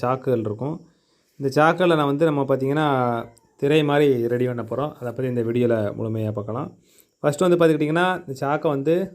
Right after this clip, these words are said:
சைடு வாக்கில் இப்படி வந்து நம்ம ஒரு சிசரை வச்சு இதை வந்து நம்ம கட் பண்ணிக்கிறணும். இந்த மாதிரி ஒரு சைடை வந்து நம்ம கட் பண்ணோம்னா, இந்த சிசரை வச்சு கட் பண்ணும்போது நமக்கு வந்து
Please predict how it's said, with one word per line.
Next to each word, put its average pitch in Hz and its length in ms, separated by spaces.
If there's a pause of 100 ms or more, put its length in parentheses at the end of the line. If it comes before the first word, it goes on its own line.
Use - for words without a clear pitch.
(260)
சைடு 131 220
வாக்கில் 135 280
இப்படி 120 200
வந்து 113 240 (640)
நம்ம 139 140
ஒரு 139 260
சிசரை 160 300
வச்சு 143 300 (480)
இதை 127 140
வந்து 123 260
நம்ம 120 340
கட் 120 240
பண்ணிக்கிறணும். 113 480 (100)
இந்த 120 140
மாதிரி 127 480 (100)
ஒரு 139 300
சைடை 156 260
வந்து 139 200
நம்ம 143 200 (960)
கட் 151 260
பண்ணோம்னா, 147 400 (520)
இந்த 135 180
சிசரை 139 500
வச்சு 123 480
கட் 120 180
பண்ணும்போது 127 380
நமக்கு 127 260
வந்து 120 240